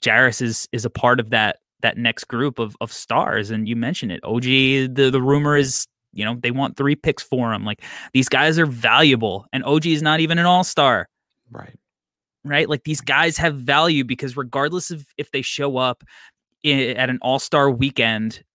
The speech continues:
Speaker 1: they make an impact on winning.
Speaker 2: Boom. Mic drop. There it is.
Speaker 1: I, I don't even know if we have to do a Sell Me This Pen segment. I feel like we've been just riffing and doing a, a, a large,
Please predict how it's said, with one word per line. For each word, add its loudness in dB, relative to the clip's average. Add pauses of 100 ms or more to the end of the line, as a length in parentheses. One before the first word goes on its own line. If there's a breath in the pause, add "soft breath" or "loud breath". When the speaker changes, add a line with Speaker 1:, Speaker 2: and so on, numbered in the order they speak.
(520)
Speaker 1:
they 2
make 0
an -6
impact -4 (500)
on -6
winning. -14 (1700)
Speaker 2:
Boom. -12 (220)
Mic -8
drop. -10 (280)
There -10
it -10
is. -14 (1200)
Speaker 1:
I, -8
I -4
don't 2
even 4
know 6
if -4
we -2
have 2
to -8
do 4 (720)
a -12
Sell 0
Me -2
This -10
Pen -2
segment. -4
I -4
feel 0
like 2
we've 2
been 2
just -6
riffing 0 (340 loud breath)
and -2
doing 4
a, 4
a, 2
a 4
large, 4